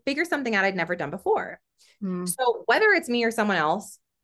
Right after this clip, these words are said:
Speaker 1: who are you going to learn from? And just a tip on this, if you are not, not in an overconsumption mode, right? Like, "Oh, I have to learn five billion things, so it's perfect." No, no, no, no. Who can teach you the next right step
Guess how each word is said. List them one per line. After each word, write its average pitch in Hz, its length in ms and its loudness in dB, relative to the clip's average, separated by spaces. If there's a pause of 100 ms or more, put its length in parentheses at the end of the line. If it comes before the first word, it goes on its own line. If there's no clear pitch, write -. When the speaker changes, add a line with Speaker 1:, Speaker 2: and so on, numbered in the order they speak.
(480)
Speaker 1:
who 370 240 6
are 349 120 2
you 294 140 2
going 226 280 0
to 226 260 -4
learn 190 320 0
from? 175 240 0
And 185 340 -6
just 254 200 -4
a 415 80 -2
tip 214 260 -4
on 190 140 0
this, 175 400 -4 (600)
if 220 140 0
you 330 180 4
are 359 140 4
not, 214 500 2 (920)
not 277 200 0
in 415 120 -2
an 240 100 -2
overconsumption 180 920 -4
mode, 131 280 -10
right? 151 240 -8
Like, 147 180 -14
"Oh, 208 60 0
I 226 40 4
have 240 100 0
to 233 80 4
learn 220 320 2
five 202 220 0
billion 196 340 0
things, 185 180 -6
so 175 80 -4
it's 151 120 -6
perfect." 202 380 -4
No, 214 100 -4
no, 262 80 -6
no, 233 120 -4
no. 156 220 -8 (800)
Who 415 240 6
can 453 200 -2
teach 247 320 -6
you 196 160 0
the 180 100 -4
next 185 360 -6
right 233 260 0
step - 360 -4